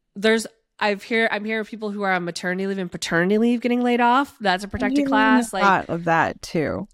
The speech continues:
Speaker 1: you can't do that shit. I wanna see lawsuits, but I also think it's gonna be really interesting because in, there's gonna be some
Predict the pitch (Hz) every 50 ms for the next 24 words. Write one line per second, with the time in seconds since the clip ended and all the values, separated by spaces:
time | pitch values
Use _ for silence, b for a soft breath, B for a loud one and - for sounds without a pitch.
0 | - _ - 175 175 - - 208 202 196 202 233 240 254 247 240 - 247 240 226
1 | b b b b b b - 226 247 277 302 294 - 311 285 254 240 220 214 214
2 | - - 190 190 185 - _ _ 262 269 233 202 170 - b b b b b b
3 | b b _ - 214 226 214 - _ 214 220 233 262 277 - 285 269 240 226 220
4 | 208 208 240 220 208 190 196 202 202 196 - 254 311 - - 339 - - 208 196
5 | 185 185 190 196 196 - 240 208 202 190 - - - 220 214 208 208 208 202 202
6 | 202 202 b b b b b b b b b b b b b b b b _ 220
7 | 233 247 233 233 269 294 285 339 359 320 - - - 233 220 220 214 220 214